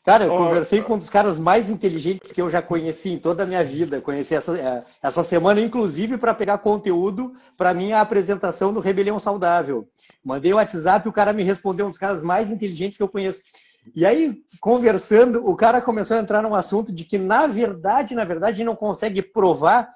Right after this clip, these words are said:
Speaker 1: nem que o que a gente considera como sendo realidade é real. E começou a se aprofundar naquilo. Eu disse, "Cara, vamos terminar minha apresentação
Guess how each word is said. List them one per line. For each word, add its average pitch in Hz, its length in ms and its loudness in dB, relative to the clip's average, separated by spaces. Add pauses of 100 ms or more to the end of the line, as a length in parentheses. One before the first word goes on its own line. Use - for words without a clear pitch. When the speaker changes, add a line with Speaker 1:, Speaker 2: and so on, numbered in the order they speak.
(240)
Speaker 1:
nem 226 540 -4
que - 100 0
o 330 80 0
que - 80 -6
a 247 80 0
gente 247 240 -6
considera 214 500 -4
como 208 240 -6
sendo 202 300 -4
realidade 190 760 -2
é 202 80 -2
real. 196 520 -2 (200)
E 160 60 -4
começou 202 360 0
a - 20 -6
se 240 80 2
aprofundar 233 540 4
naquilo. 240 200 2
Eu 226 80 4
disse, 185 160 -8
"Cara, 247 260 6 (460)
vamos 285 220 4
terminar 254 440 4
minha 302 120 4
apresentação 226 840 0